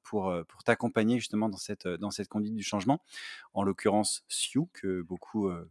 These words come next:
connaissent, heu, et que j'ai eu le plaisir d'avoir aussi dans, dans le podcast.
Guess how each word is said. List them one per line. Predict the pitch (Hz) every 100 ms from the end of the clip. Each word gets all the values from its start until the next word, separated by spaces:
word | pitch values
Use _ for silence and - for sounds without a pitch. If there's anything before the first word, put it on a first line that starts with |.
| _
connaissent, | - 110 104 113 - -
heu, | 87 90
et | 90
que |
j'ai | - 90
eu |
le | -
plaisir | 95 107
d'avoir | 101 95 95
aussi | - 104
dans, | 92 90
dans | 101 98
le |
podcast. | 104 98 160 180